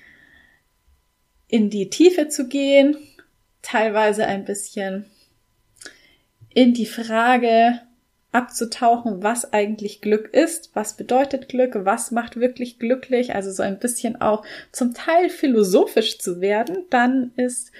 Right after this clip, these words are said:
der Glücksbringer Verwünscht glücklich genau das Richtige für dich. Also ich finde, der Roman ist einfach eine tolle Mischung aus Sommer,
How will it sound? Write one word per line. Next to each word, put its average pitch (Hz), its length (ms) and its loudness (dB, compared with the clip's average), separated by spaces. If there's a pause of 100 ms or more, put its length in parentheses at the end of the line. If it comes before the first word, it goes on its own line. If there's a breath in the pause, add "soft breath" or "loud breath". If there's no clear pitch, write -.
(200 loud breath)
der 214 100 -2
Glücksbringer 277 540 0
Verwünscht 247 440 -4
glücklich 247 340 -6
genau 220 180 0
das 220 180 -2
Richtige 233 360 -4
für 208 120 -12
dich. 214 240 0
Also 202 160 0
ich - 160 -4
finde, 254 360 2 (680 loud breath)
der 233 140 4
Roman 226 300 4
ist 254 100 -2
einfach 240 220 -2
eine 214 240 -4
tolle 262 320 4
Mischung 247 480 -2
aus 196 260 -2
Sommer, 294 480 0